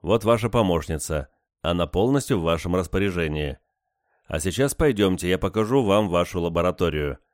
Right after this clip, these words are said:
быстрее протараторил я, чтобы Док не успел задать вопросы. «Да бросьте. Лаборатория — это оборудование, а не помещение. Да и помощница.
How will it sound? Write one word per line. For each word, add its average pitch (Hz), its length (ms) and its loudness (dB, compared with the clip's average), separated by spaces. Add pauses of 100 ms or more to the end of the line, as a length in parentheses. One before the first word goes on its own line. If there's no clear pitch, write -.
(320)
быстрее 92 460 0
протараторил 87 720 0
я, 104 180 0
чтобы 85 280 -2
Док 101 240 0
не 92 60 2
успел 87 320 0
задать 82 300 -2
вопросы. 87 580 -4 (1080)
«Да 110 240 -2
бросьте. 143 680 -2 (460)
Лаборатория — 160 1000 2
это 120 280 -2
оборудование, 104 920 0
а 87 100 -4
не 87 80 -4
помещение. 78 840 -4 (680)
Да 156 140 0
и 190 40 2
помощница. 143 840 -2